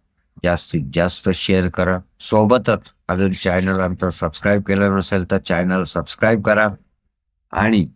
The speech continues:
आम्हाला सपोर्ट करण्यासाठी सबस्क्राईब शेजारी जॉईन बटन दाबून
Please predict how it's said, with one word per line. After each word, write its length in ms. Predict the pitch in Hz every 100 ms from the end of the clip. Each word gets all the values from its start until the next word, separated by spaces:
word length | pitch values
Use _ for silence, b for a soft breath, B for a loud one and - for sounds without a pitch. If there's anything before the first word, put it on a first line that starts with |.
| _ -
आम्हाला 380 | 95 101 104
सपोर्ट 480 | 104 - 98 127 120
करण्यासाठी 720 | - 107 101 90 82 80 62 - _ _ _ _
सबस्क्राईब 460 | 98 92 - 113 113
शेजारी 520 | - 104 92 87 76 - _ _ -
जॉईन 300 | 92 107 104
बटन 320 | 98 90 98
दाबून 320 | 92 92 87